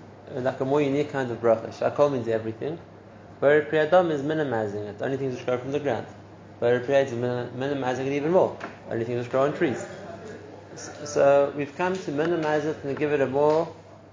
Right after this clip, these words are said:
like, specific, unique category. Mazonos really means any kind of food. And like we saw last time,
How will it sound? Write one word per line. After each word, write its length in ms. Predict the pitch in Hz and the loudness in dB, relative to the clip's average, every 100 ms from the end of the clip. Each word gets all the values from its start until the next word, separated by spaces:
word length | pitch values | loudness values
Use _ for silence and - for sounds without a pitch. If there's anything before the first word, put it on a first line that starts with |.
| - | -6
like, 240 | 127 123 | -4 -4
specific, 640 | - - - - 147 131 135 | -8 -12 -6 -2 0 0 0
unique 300 | 127 147 147 | 0 0 4
category. 400 | 123 117 107 101 - - - - - 127 | 4 4 0 -10 -12 -14 -16 -20 -6 0
Mazonos 720 | 117 160 180 151 165 - - - - - - - - - - | 6 6 6 2 -2 -10 -16 -20 -20 -20 -20 -20 -20 -20 -18
really 340 | - 135 147 156 | -4 2 2 2
means 240 | 143 143 | -2 2
any 160 | 147 160 | 2 2
kind 260 | 156 143 | 0 0
of 80 | 127 | -2
food. 300 | - 123 - - - | 0 -2 -2 -8 -10
And 80 | 117 | -2
like 180 | 117 120 | -2 -2
we 60 | 165 | -4
saw 160 | 175 | 0
last 280 | 175 180 - | 2 2 0
time, 160 | 143 | -10